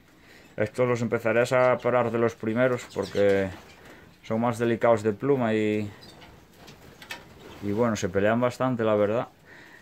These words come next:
Entonces, para que estén bien para los concursos, en el caso que los haya, los separaré enseguida. También los voy a vacunar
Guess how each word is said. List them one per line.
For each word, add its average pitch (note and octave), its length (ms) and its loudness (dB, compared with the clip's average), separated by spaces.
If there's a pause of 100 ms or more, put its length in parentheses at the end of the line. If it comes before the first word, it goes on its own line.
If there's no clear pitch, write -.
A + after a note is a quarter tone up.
Entonces, G2+ 720 -4 (580)
para F#2+ 240 -2
que F2+ 80 -6
estén G#2+ 240 0
bien A2+ 160 2
para A2 120 2
los G#2+ 120 0
concursos, G#2 460 -4
en G#2 80 0
el G2+ 100 0
caso G#2 320 -2
que - 80 -2
los G2+ 220 -2
haya, A#2+ 200 2
los G2+ 200 0
separaré G2 880 0
enseguida. F#2+ 600 -2 (720)
También A2+ 400 4
los C3 180 4
voy C3+ 200 4
a C3 40 6
vacunar A#2+ 800 2